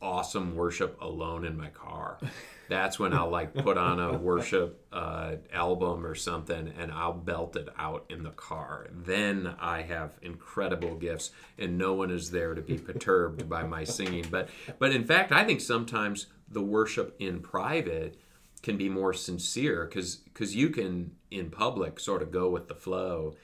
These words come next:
Speaker 1: And there's a benefit to that, too. So I'm not knocking the public worship. But I think for the guys listening who are like, "I am just not a public worship guy. I'm scared of being expressive. I'm not comfortable with my masculinity, or it's just not my personality, or I don't sing very well." But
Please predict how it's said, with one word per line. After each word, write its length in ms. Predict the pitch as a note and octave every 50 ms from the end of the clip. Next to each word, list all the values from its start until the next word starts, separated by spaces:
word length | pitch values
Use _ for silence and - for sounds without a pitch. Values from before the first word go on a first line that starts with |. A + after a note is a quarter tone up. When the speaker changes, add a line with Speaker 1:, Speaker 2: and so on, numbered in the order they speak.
| - - - - - - - _ - - - -
Speaker 1:
And 160 | G#2 F#2+ F#2
there's 200 | F#2+ F#2 F2+ -
a 60 | -
benefit 520 | - C#3+ E3+ G#3+ C4 C4+ - - - - -
to 120 | - G#2
that, 380 | - G#2 G#2+ A2+ G#2+ - - -
too. 360 | - - A#2+ B2+ G#2+ F2 -
So 160 | - - F2+
I'm 100 | F#2 G#2
not 400 | A#2+ B2+ A2+ - - F#2 - -
knocking 480 | F#2+ F#2+ F#2+ G2+ G2+ G2 - F2+ E2 D#2+
the 60 | D#2+
public 440 | D#2 - - F2 F#2 G2+ F#2 - -
worship. 420 | E2 D#2 D#2+ - - E2 D#2 - - - - - - - _
But 140 | A2 G#2
I 160 | G#2+ A2+ B2 A#2+
think 240 | - A#2+ G#2+ F2+
for 160 | - - G2 F2+
the 100 | F2 E2+
guys 400 | E2 E2+ E2+ F2 F2 F2 E2+ E2+
listening 440 | F2 F2 E2 - - F#2 E2+ D#2+
who 120 | D#2+ F2 F2
are 120 | E2+ E2+
like, 260 | E2 E2 D#2+ D#2 - - -
"I 160 | F#2+ F#2+ F#2+
am 160 | F#2 E2+ D#2+
just 160 | D#2+ D#2 -
not 200 | E2+ E2 D#2+ E2
a 40 | E2
public 420 | D#2 - E2 D#2 D#2 E2 D#2 -
worship 340 | - D#2 D#2 D2+ - D2+ D2
guy. 280 | - D2+ D2+ D2+ D2+ D#2
I'm 180 | D#2 D#2 D#2
scared 460 | D#2 - - - E2 E2 E2+ E2+ E2 D#2
of 60 | D2+
being 180 | E2 E2 D#2+
expressive. 720 | D#2 D#2 - - - - F2 E2 E2+ D#2+ - - E2 D#2+ D#2
I'm 120 | D#2 D#2+ D#2+
not 180 | D#2+ D#2 -
comfortable 400 | - F2+ E2+ E2+ - F2 E2 E2
with 120 | D#2+ D#2 E2
my 160 | E2+ D#2+ D#2+
masculinity, 920 | D#2+ E2 E2 D#2+ D#2+ D#2+ - - E2+ D#2+ E2 E2+ F2 F2 E2+ E2+ F2 F2 E2+
or 140 | D#2+ D#2
it's 100 | D2+ -
just 180 | - F2 E2 -
not 160 | F2 E2 E2
my 140 | D#2+ E2 E2
personality, 680 | D#2 - F2+ E2+ D#2+ - - E2 E2 E2+ E2+ E2+ E2 D#2+
or 60 | D#2+
I 100 | D#2+ E2
don't 160 | F2 F2 E2+
sing 300 | - - E2+ E2+ F2 F2
very 200 | E2+ E2+ E2+ E2+
well." 340 | E2+ F2+ F2+ F2 E2+ E2+ E2
But 180 | E2 E2 E2